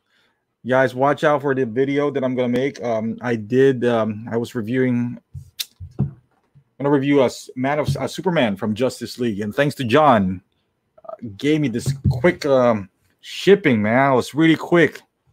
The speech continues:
Gave me a, gave me a good discount too, so I appreciate that, John. Yep, and yes, sir, Mortal Kombat.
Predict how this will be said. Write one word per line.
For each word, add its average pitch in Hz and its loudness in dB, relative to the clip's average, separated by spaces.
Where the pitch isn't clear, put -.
Gave 135 0
me 139 2
a, 113 0
gave 156 -4
me 135 -2
a 117 0
good 113 -2
discount 135 0
too, 131 0
so 113 -6
I 113 -2
appreciate 123 0
that, 117 0
John. 120 2
Yep, 170 2
and 120 -2
yes, 156 2
sir, 180 2
Mortal 170 0
Kombat. 147 0